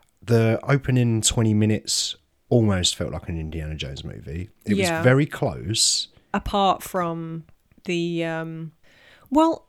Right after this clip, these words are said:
Speaker 2: I was gonna say the shonky C G I, but at times it was incredible.
Speaker 1: The, the de-aging of Harrison Ford.
Speaker 2: Yeah, at times
Speaker 1: Yeah.
Speaker 2: it was brilliant. And then he moved
Speaker 1: Mm.
Speaker 2: half an inch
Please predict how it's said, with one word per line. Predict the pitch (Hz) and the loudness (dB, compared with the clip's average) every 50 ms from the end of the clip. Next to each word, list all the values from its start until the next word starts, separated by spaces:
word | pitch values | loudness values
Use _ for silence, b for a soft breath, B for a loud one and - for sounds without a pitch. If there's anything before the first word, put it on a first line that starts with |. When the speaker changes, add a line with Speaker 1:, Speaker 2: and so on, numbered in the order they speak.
| - - | -12 -8
Speaker 2:
I | 233 | -4
was | 247 262 - | 0 0 0
gonna | - 311 302 | 0 0 0
say | 277 - 277 262 | 0 0 0 0
the | 240 | 0
shonky | 202 - - 233 226 208 - 220 202 196 175 - _ - | -2 -2 -2 -2 -4 -4 -4 -6 -6 -6 -8 -12 _ -4
C | - - - 208 190 | -2 -2 -2 -2 -4
G | 170 190 208 208 | -4 -4 -2 -2
I, | 202 170 147 135 160 _ - | -2 -2 -4 -6 -8 _ 0
but | 220 214 - - | 0 0 2 0
at | 269 - - | -4 -2 -2
times | - - - 262 320 370 294 165 151 156 175 170 | -4 -2 -2 -2 -2 -2 -4 -6 -6 -4 -4 -4
it | - - | -4 -4
was | 185 175 | -4 -4
incredible. | 190 175 175 - - - - 254 254 - - - - 147 - - - 170 - _ - | -4 -4 -6 -6 -8 -4 -2 -2 0 0 -2 -4 -6 -8 -8 -8 -10 -12 -12 _ -4
Speaker 1:
The, | 120 110 | -4 -4
the | 87 98 110 | -2 -4 -4
de-aging | - 123 120 113 110 104 90 - 78 78 | 2 4 4 6 4 4 2 0 -2 -2
of | 78 - | -4 -2
Harrison | - 95 85 - - 90 85 | -2 -2 -2 -2 -4 -4 -4
Ford. | - 104 78 73 73 - - - | -2 -2 -2 -2 -4 -6 -6 -4
Speaker 2:
Yeah, | 233 240 285 254 - - - - | 0 2 2 2 2 0 -4 -6
at | - - - | -6 -4 -2
times | - 240 262 254 233 | -2 0 0 0 0
Speaker 1:
Yeah. | 247 | 0
Speaker 2:
it | 202 | -2
was | 220 | -4
brilliant. | 175 - 202 202 220 202 165 139 - - - - | -4 -6 -6 -6 -4 -4 -4 -6 -8 -8 -8 -6
And | 185 196 | -4 -2
then | 214 233 233 226 - | -2 -2 -2 -4 -6
he | 175 - 220 208 | -8 -6 -4 -2
moved | 196 208 226 262 339 311 190 147 160 175 - 311 - - - | 0 0 2 2 0 0 -2 -4 -6 -6 -6 -8 -10 -12 -12
Speaker 1:
Mm. | - - 85 | -8 -4 0
Speaker 2:
half | - 185 175 170 - - | 0 0 0 0 -4 -6
an | 175 | -6
inch | 170 - - - 233 - - - - - - | -6 -6 -6 -8 -8 -8 -6 -6 -6 -6 -8